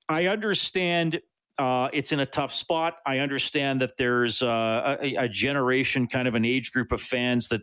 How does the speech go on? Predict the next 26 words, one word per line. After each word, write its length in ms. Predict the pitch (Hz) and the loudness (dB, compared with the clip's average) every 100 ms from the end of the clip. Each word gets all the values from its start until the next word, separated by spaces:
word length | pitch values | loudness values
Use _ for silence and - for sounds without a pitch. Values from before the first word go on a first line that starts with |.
| - | -2
that 200 | 117 92 | -4 -2
don't 240 | 123 123 | 0 0
feel 560 | 104 - 123 120 117 113 | 0 -2 0 2 2 2
much 420 | 120 120 - - | 0 0 -2 -4
connection 460 | 120 110 131 - 135 | 0 -2 -2 -2 -2
to 60 | |
the 100 | 120 | 0
league 260 | 123 127 135 | 0 0 0
or 100 | 117 | -2
perhaps 440 | 120 110 117 - | 0 -2 -2 -2
none 180 | 120 117 | 0 0
at 80 | 107 | 2
all. 400 | 107 131 185 - - - - - - - - | 2 2 0 -4 -14 -20 -20 -20 -20 -14 -4
I 100 | 123 | 0
also 380 | 160 190 185 170 | 0 0 0 2
understand 560 | 151 - 156 143 139 | 2 0 0 0 0
that 160 | 127 120 | 0 0
as, 220 | 135 117 | -2 0
as 180 | 131 110 | -2 0
someone 300 | 175 170 156 | 0 0 0
who 100 | 143 | 2
was 180 | 135 110 | 0 -2
born 320 | - 147 143 | 0 0 2
in 160 | 123 | 2
nineteen 480 | 117 131 139 - 139 | 0 0 -2 -2 0
seventy-four, 1040 | 120 - 135 127 107 - 180 175 117 104 | 0 0 0 0 0 0 0 2 2 0